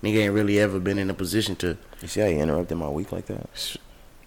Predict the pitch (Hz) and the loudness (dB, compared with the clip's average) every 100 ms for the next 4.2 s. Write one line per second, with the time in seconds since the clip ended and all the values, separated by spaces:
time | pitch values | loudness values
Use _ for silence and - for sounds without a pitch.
0 | - 120 143 117 147 139 139 117 101 104 | -4 0 2 4 6 6 4 4 6 6
1 | 95 95 95 90 90 - - - - - | 6 4 4 2 -2 -14 -20 -20 -20 -20
2 | - - - - - - - - - - | -16 -16 -16 -20 -20 -20 -20 -20 -20 -20
3 | - - - - - - - - 107 104 | -20 -20 -20 -14 -14 -14 -16 0 4 8
4 | 98 | 6